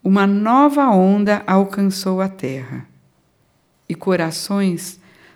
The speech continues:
tornaram-se iluminados porque raios a penetraram profundamente.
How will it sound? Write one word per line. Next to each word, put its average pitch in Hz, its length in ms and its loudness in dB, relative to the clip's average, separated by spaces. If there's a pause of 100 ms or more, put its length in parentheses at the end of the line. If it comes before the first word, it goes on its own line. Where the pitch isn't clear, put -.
tornaram-se 175 840 0
iluminados 170 1080 0 (640)
porque 165 720 -8
raios 190 840 -4 (240)
a 165 100 -10
penetraram 160 880 -4
profundamente. 165 1400 -6